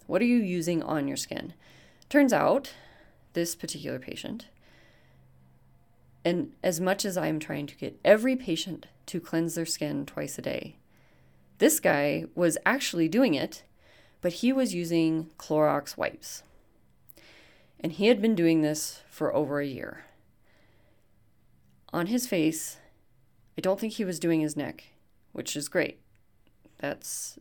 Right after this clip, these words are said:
that was a, that was a benefit. This poor guy has such a compromised barrier. You can't use anything. You can't use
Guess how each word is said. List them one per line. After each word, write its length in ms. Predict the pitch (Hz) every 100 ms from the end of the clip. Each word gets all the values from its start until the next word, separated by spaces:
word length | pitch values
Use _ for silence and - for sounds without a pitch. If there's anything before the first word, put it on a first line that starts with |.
| -
that 160 | 156
was 140 | 160 156
a, 80 | 151 -
that 240 | 165 127
was 140 | 156 156
a 40 |
benefit. 420 | 156 143 - - - - - _ _ _ -
This 240 | 196 233 -
poor 380 | - 208 247 262
guy 580 | 214 196 214 - 127 - _ _ _ _ _ _
has 280 | - 180 180
such 300 | - 220 240
a 40 |
compromised 640 | - 180 175 170 160 156
barrier. 440 | 175 202 190 147 - - _ _ _ _ _ -
You 260 | 117 185 214
can't 340 | - 254 -
use 300 | 190 180 151
anything. 400 | 190 262 - -
You 120 | 151
can't 260 | 156 190 -
use 420 | 143 - -